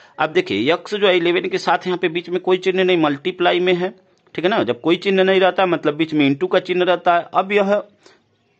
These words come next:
इसको जब इधर भेजेंगे तो यह बटे में चला जाएगा। हमें यक्स का मान निकालना है, और जिसका मान निकालना होता है वह टर्म अकेले होना चाहिए। तो यहाँ पे यक्स बराबर क्या हो जाएगा,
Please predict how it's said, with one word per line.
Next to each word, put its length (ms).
इसको 280
जब 180
इधर 200
भेजेंगे 460
तो 120
यह 80
बटे 300
में 140
चला 280
जाएगा। 380
हमें 200
यक्स 240
का 120
मान 220
निकालना 420
है, 200
और 80
जिसका 300
मान 220
निकालना 400
होता 360
है 100
वह 140
टर्म 320
अकेले 380
होना 260
चाहिए। 340
तो 60
यहाँ 240
पे 160
यक्स 360
बराबर 400
क्या 180
हो 120
जाएगा, 480